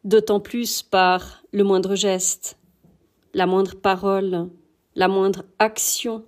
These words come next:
dans le but de provoquer telle ou telle chose. Et donc ici, la réunion, le retour. Tout est fait, même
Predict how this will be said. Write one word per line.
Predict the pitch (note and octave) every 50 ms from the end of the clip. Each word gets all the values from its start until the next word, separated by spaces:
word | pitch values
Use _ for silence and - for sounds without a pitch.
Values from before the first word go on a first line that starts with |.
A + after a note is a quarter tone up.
| _
dans | - E3+ F#3+ F#3+
le | F#3+ F#3
but | F3+ F3 A3 B3 C4 - - - - -
de | E3 F3+
provoquer | F3+ F#3 - A#3 A3 A3+ A3+ A3+ - B3+ B3
telle | B3 - A3+ G#3 G3+
ou | F#3+ F3
telle | - F#3 F3 D#3+
chose. | - - - - F3 E3+ E3 D#3+ D#3+ E3 E3 - _ _ _ _ _ _ _ _ _ -
Et | F#3+ F#3
donc | F3+ G3+ G3+ G3+ -
ici, | G3+ D#3+ - - A#3
la | G#3+ F#3 F3
réunion, | F#3+ G3+ G3+ G3 F#3+ F#3 F3+ F3 E3 E3+ - - _ _ _ _ _ _ _ _ -
le | G3 F#3+
retour. | F#3 G#3+ G#3+ G#3 - - G3 F3+ E3 E3 E3+ - _ _ _ - - - _ _ _ _ _ - _ _ _
Tout | - D4 C#4+ C#4+ D4
est | C#4
fait, | C4+ - - C#4 C#4 D#4 E4+ - - _ _ _ _ _ -
même | G#3+ A3+ B3 C4+ D#4